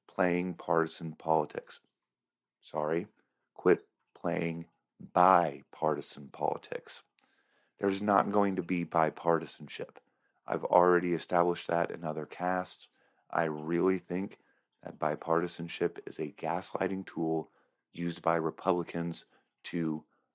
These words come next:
bludgeon Democrats. It is not something the Republicans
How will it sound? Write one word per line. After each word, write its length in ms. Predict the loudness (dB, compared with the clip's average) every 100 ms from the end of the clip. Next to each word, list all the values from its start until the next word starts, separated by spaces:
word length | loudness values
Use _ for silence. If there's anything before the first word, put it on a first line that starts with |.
| _
bludgeon 760 | -2 0 6 8 6 4 -4 -4
Democrats. 800 | -4 -2 -2 -4 -6 -6 -12 -16 _ _ _ _ _ _ _
It 140 | -4
is 220 | -2 -2 -4
not 340 | 0 2 2
something 380 | 2 -2 -2 -4
the 80 | -4
Republicans 680 | -4 -2 -2 -4 -8 -12